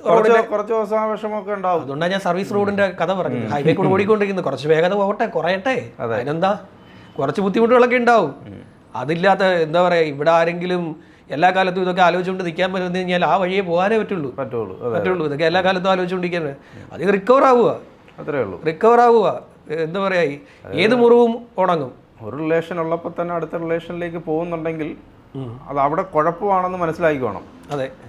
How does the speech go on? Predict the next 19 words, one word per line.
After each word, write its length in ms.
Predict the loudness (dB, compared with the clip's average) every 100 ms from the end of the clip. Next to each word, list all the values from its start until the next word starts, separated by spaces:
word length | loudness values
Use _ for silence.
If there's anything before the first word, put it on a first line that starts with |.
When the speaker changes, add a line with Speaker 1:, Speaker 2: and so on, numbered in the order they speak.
| -16
Speaker 2:
അവിടുന്ന് 280 | -10 -6 -4
വിട്ടേക്കുക. 340 | -2 -2 -4 -10 -4
Speaker 1:
അവിടുന്ന് 220 | -2 -2
വിട്ടേക്കുക. 440 | -2 -2 -2 -6 -8
Speaker 2:
<laughs> 60 | -10
Speaker 1:
ഏ, 720 | -4 -6 -4 -6 -4 -4 -4 -8 -20 -14 -8
ഭയങ്കര 260 | -4 0
Speaker 2:
ഇത് 80 | 0
Speaker 1:
ആത്മാർത്ഥമായിട്ടൊന്നുള്ള 1000 | 0 0 -2 0 -2 -4 -4 -4 -4 -6
പ്രണയത്തിന്റെ 500 | -8 -8 -8 -6 -4
ആവശ്യമേ 360 | -4 -4 -6 -6
ഇല്ല. 240 | -8 -12 -12
Speaker 2:
ആത്മാർത്ഥമല്ല, 840 | -2 2 2 2 0 0 -2 -6
ഇത് 240 | -4 -2
ആത്മാർത്ഥത 500 | -2 0 -2 0 0
മാത്രമല്ല, 380 | 2 0 -2 -2
ഇത് 140 | -2
ടോക്സിക് 320 | -2 0 -2 -4
ആണ്. 180 | -6